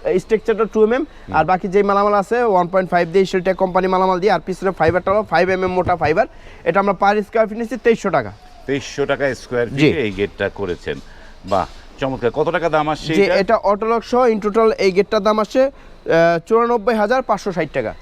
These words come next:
Speaker 2: চুরানব্বই হাজার পাঁচশো ষাট টাকা।
Speaker 1: জি।
Speaker 2: চমৎকার একটা স্বর্ণের গেট উনি বানিয়ে নিয়েছে।
Speaker 1: জি।
Speaker 2: আহ, তারপরে দেখি এখানটা এই যে এসএস এর একটি গেট,
Speaker 1: জি।
Speaker 2: ফুল এসএস এবং
Speaker 1: গোল্ডেন কালার।
Speaker 2: গোল্ডেন এসএস।
Speaker 1: জি।
Speaker 2: এই এস-, এই গেটগুলোর একটা মজা কি, আমি সাইড থেকে যখন দেখছিলাম,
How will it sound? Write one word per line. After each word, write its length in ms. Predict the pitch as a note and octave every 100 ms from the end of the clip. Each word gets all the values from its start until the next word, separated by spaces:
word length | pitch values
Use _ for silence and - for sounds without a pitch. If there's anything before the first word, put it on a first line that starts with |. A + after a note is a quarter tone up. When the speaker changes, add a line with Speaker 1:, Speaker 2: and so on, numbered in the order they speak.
| - -
Speaker 2:
চুরানব্বই 500 | C3 B2+ B2+ A#2 A#2+
হাজার 260 | A2+ C#3
পাঁচশো 340 | C3+ A2 - G#2+
ষাট 200 | A2 G#2
টাকা। 200 | A2+ G#2+
Speaker 1:
জি। 80 | A#2
Speaker 2:
চমৎকার 720 | C3+ D3 D3+ - - C3+ B2
একটা 240 | A2+ - G#2+
স্বর্ণের 540 | - A#2+ B2+ C3 B2 F#2
গেট 200 | A2+ A#2+ A2
উনি 180 | G#2+
বানিয়ে 320 | G2+ G#2 G#2 G2
নিয়েছে। 420 | F#2+ F2+ A#2 C#3+ - -
Speaker 1:
জি। 180 | A2 G#2+ - -
Speaker 2:
আহ, 260 | - F2+ F2 E2+
তারপরে 400 | G#2+ A2+ A2 G#2+
দেখি 300 | G2+ A2+ G#2+
এখানটা 360 | G2+ G#2+ A#2
এই 320 | F2 C3+ C3+
যে 260 | A#2+ B2 B2 - - - - -
এসএস 480 | D#3 F#3 F#3 E3+ -
এর 180 | D#3 C#3
একটি 320 | B2+ - C3
গেট, 600 | G#2+ A2+ C3 - - G2+
Speaker 1:
জি। 120 | G2 E2
Speaker 2:
ফুল 360 | D#3 E3 E3 -
এসএস 640 | C3+ C3+ D#3 D3+ D#3 C#3
এবং 200 | B2 D3
Speaker 1:
গোল্ডেন 260 | D#3+ D#3+
কালার। 140 | D3 C#3+
Speaker 2:
গোল্ডেন 300 | B2+ C#3 C3
এসএস। 500 | A2+ G#2 A2 A2 D3+ - G2
Speaker 1:
জি। 120 | G#2+ F2
Speaker 2:
এই 240 | A#2+ C#3+ D#3+
এস-, 200 | C#3+ C#3
এই 200 | D#3 C3+
গেটগুলোর 460 | C#3+ C3+ D#3 E3
একটা 160 | D3+ D#3+
মজা 300 | C#3 C#3+ F3
কি, 300 | E3+ C3+ B2
আমি 200 | B2+ C#3
সাইড 260 | - C#3+ C3+
থেকে 180 | E3 D#3+
যখন 240 | D#3+ D#3+
দেখছিলাম, 520 | D#3+ C#3 E3+ C3 B2